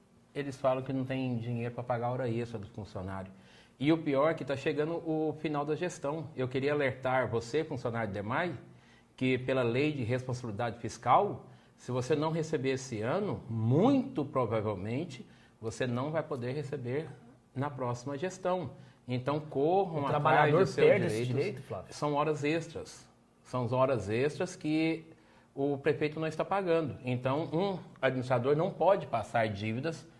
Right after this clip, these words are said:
Speaker 1: para outro administrador. Então, nesse caso, o demai tem de quitar suas dívidas. É a lei de responsabilidade fiscal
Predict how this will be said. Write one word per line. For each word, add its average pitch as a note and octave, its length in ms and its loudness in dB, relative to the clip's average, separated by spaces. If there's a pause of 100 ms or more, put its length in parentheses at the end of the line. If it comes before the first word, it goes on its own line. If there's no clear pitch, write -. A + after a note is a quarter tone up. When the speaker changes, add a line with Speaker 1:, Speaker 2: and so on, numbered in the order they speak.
(200)
Speaker 1:
para D3+ 280 6
outro F3 320 4
administrador. G2+ 560 -4 (640)
Então, A2+ 280 0
nesse C3+ 240 -2
caso, B2 560 2
o A#2+ 100 0
demai A#2+ 340 2 (160)
tem G3+ 280 6
de C3 100 -2
quitar A2 420 -6
suas G3+ 240 -2
dívidas. G#3+ 480 -6 (240)
É G#2 80 0
a A2+ 60 4
lei A2+ 220 0
de D3 80 -2
responsabilidade C#3 480 -4
fiscal C#3 560 -2